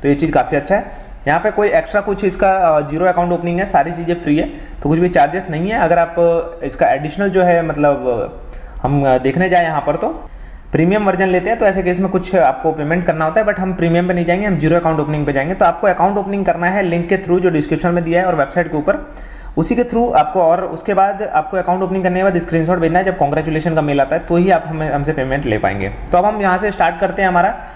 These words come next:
account opening का प्रोसेस। तो इसके लिए हमें चलना पड़ेगा cashless master dot in पे। सबसे पहले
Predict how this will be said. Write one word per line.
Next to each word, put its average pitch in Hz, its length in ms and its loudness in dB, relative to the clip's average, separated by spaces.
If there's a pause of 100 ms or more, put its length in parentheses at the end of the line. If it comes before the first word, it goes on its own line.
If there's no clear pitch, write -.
(120)
account 180 280 0
opening 190 240 0
का 196 60 2
प्रोसेस। 233 420 0
तो 226 60 -2
इसके 190 180 -2
लिए 185 100 2
हमें 180 120 -2
चलना 180 200 2
पड़ेगा 175 280 0
cashless 170 400 -2
master 165 280 2
dot 131 160 0
in 175 160 -2
पे। 208 60 0
सबसे 185 280 -2
पहले 190 200 2